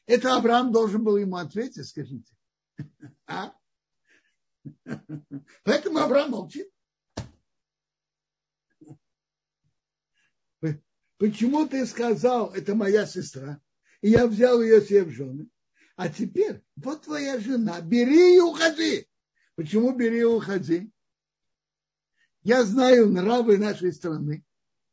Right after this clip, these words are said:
И оставаться тут с Сарой, красивой женщиной, я, как фараон страны,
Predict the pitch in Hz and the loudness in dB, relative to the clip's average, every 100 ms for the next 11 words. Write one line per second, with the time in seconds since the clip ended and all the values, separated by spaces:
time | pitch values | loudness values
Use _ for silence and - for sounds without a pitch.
0 | _ _ _ _ _ _ _ _ _ 202 | _ _ _ _ _ _ _ _ _ 2
1 | 226 214 208 220 247 247 - 196 151 226 | 2 2 0 0 2 0 0 -2 -2 0
2 | 190 151 _ _ _ _ - - 247 247 | 0 0 _ _ _ _ -20 -6 -6 -6
3 | - _ _ - 233 339 339 190 156 151 | -10 _ _ -10 -8 -6 -6 -6 -6 -6
4 | 196 - 233 233 220 185 359 277 - 196 | -6 -4 -4 0 0 -2 -8 -10 -12 -12
5 | 165 160 170 196 196 _ _ _ _ _ | -10 -12 -12 -16 -20 _ _ _ _ _
6 | _ _ _ _ _ _ 208 170 277 359 | _ _ _ _ _ _ -6 0 4 6
7 | 370 139 - _ _ - 226 247 - - | 4 2 -6 _ _ -2 0 0 -2 -20
8 | _ _ _ - 226 247 247 269 320 311 | _ _ _ -2 4 4 4 2 2 2
9 | - 208 233 240 339 466 247 | -2 -2 0 -2 -2 -4 -6